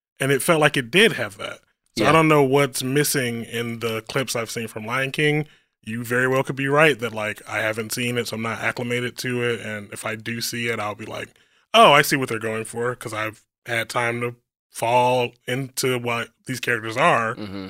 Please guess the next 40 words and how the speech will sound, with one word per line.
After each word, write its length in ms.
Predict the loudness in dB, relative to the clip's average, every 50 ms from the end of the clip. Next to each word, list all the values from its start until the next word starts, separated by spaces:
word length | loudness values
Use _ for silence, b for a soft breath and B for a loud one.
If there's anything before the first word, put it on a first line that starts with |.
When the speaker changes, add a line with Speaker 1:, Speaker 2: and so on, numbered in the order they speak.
| -14 _ -2
Speaker 1:
But 320 | 0 2 2 0 0 -2 _ _ _ _ _ _ _ _
right 180 | 0 2 4 4
now, 220 | 6 6 8 8 8
it 40 | 6
just 160 | 4 2 0
looks 240 | -2 -2 -2 -4 -6
very 460 | -4 0 2 4 4 4 4 2 -2
joyless 880 | -4 -8 -4 -2 -2 0 0 0 -2 -2 -4 -6 -8 -10 -10 -10 -12 -12
and 220 | -12 -14 -16 -16
bland. 640 | -16 -14 -12 -12 -12 -12 -12 -12 -14 -16 -18 -20 -20 _ _ _
Speaker 2:
Mm-hmm. 300 | -12 -12 -10 -10 -10 -12 -12 -8
Speaker 1:
So 160 | -4 -2 0
I'm 120 | 0 2
hoping 300 | 4 4 4 6 4 2
that's 180 | 2 0 -2 -4
not 180 | -6 -6 -6 -8
the 80 | -10
case. 500 | -6 -4 -2 -2 -2 -2 -4 -6 -10 -12
Maybe 280 | -10 -10 -8 -8 -6 -6
you'll 260 | -4 -4 -4 -4 -8 _ _ _ _ _ _ _ _ _ _ _ _ _ _ _
tweet 200 | -4 -2 -2 0
about 240 | 2 4 4 4 4
it, 100 | 4 2
and 100 | 2 0
I'll 60 | -2
be 80 | -4 -4
like, 100 | 2 4
"Oh, 140 | 6 8 8
okay, 260 | 6 4 2 0 0 -2
it's 220 | -4 -8 -12 -2
good." 240 | 2 4 4 6 4 2
Speaker 2:
Maybe. 80 | 0 2
Speaker 1:
I'll 160 | 2 4 4
wait 220 | 4 2 0 -2
for 240 | -2 -4 0 2 2
it 260 | 2 0 -2 -8 -6
to 100 | -4 -4
go 200 | -2 -2 -2 -2
to 80 | -2 -2
streaming. 440 | -2 2 2 2 2 2 0 -2 -2